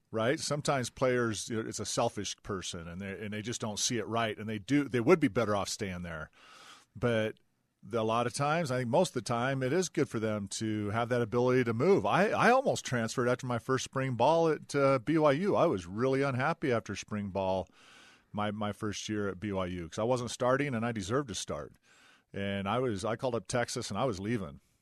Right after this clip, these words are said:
And they, they said my scholarship was still there, and I was gone. And then LaVell Edwards called me in the office and said, this after spring ball, and told me I was gonna be the starting right defensive end,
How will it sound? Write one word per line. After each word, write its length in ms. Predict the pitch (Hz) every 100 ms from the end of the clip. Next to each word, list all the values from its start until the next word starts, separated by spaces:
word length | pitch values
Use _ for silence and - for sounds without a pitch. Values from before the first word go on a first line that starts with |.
| _ -
And 120 | 95
they, 220 | 117 120
they 140 | 113 113
said 200 | - 110
my 100 | 113
scholarship 560 | - 117 120 104 120
was 80 | 110
still 260 | - 117 110
there, 220 | 113 123
and 100 | 104
I 40 |
was 160 | 123 95
gone. 540 | 90 104 107 82 78 - _ - - - -
And 80 | 104
then 200 | 110 107
LaVell 320 | 104 113 110
Edwards 240 | 113 107 -
called 260 | 110 107
me 60 | 104
in 80 | 104
the 80 |
office 560 | 104 107 107 113 110 -
and 80 | 98
said, 520 | - 113 101 98 98 92 _ _ -
this 180 | 104
after 220 | 110 98 92
spring 260 | - 104
ball, 320 | 95 104 104
and 180 | 98 90 - -
told 240 | 101 95
me 80 | 101
I 80 | 95
was 140 | 92
gonna 80 | 98
be 80 | 90
the 80 |
starting 440 | - 104 98 98 92
right 220 | 95 98
defensive 460 | 104 - 98 101 92
end, 340 | 98 101